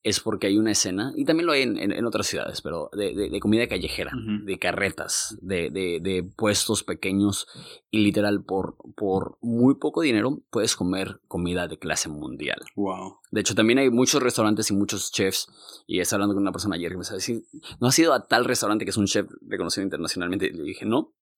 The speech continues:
Speaker 1: porque los ensenadenses casi no vamos a esos restaurantes, porque sabemos que podemos conseguir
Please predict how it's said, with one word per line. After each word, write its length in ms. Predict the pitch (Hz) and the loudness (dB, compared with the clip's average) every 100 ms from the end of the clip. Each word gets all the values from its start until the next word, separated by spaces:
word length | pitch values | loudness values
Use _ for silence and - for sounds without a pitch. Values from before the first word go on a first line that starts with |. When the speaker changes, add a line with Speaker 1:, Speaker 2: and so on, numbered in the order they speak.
| _ _ - - | _ _ -10 -6
Speaker 1:
porque 160 | 127 110 | 2 4
los 120 | 95 | 6
ensenadenses 480 | 98 104 107 104 120 | 4 4 2 2 0
casi 220 | 107 101 | 0 2
no 80 | 110 | 2
vamos 320 | 101 127 123 | 4 4 4
a 40 | 117 | 2
esos 140 | 120 | 0
restaurantes, 640 | 113 - 92 117 - - - - 107 - | -2 -2 -2 -4 -6 -10 -10 -12 -10 -6
porque 200 | 98 92 | -2 0
sabemos 380 | 101 98 110 113 | 0 2 0 0
que 80 | 87 | -2
podemos 240 | 92 101 | -2 -2
conseguir 440 | 95 98 92 92 | -2 0 0 -2